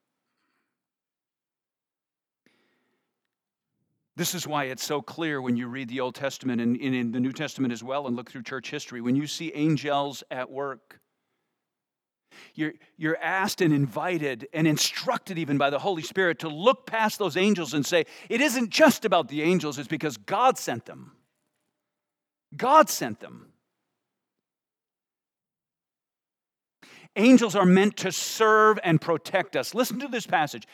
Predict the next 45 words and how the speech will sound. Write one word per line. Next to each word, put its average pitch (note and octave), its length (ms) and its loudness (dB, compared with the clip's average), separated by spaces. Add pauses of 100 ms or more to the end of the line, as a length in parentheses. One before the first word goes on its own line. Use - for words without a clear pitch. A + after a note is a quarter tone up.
(160)
Here's A#3+ 200 4
a A#3+ 60 8
brand G3+ 320 4
new G3 160 6
insight. E3 300 2
I've C3 140 -2
never A3 400 4
seen G3+ 200 -4
this F3 140 0
passage D3+ 380 -4
in D3 80 2
this C#3 160 -4
light C#3+ 180 -6
before. D#3+ 460 -6 (1080)
Again, E3 460 2
this D3+ 220 -2
is D3+ 80 -8
something F3 420 2
I'm C#3 160 2
just C3+ 300 -8
discovering, F#3+ 800 0
but D3 120 0
I'm C3+ 140 0
convinced C#3+ 560 0
with F3 140 -4
all E3 120 0
my D3+ 140 0
heart D3+ 280 -2
it's C3 140 -12
true. F3+ 280 -6
You E3 160 -8
test - 380 -8
it. G2+ 100 -12
Matthew D#3+ 420 -6
eighteen D#3+ 340 -2
ten. B2+ 300 -4
Listen, C#3 240 -6
I'll B2+ 80 -4
read D3 180 -8
it C3 80 -14
for A2 160 -14
you. F#2 200 -16 (1200)
Jesus E3 440 -6
is F3 80 -8
speaking. G#2+ 600 -12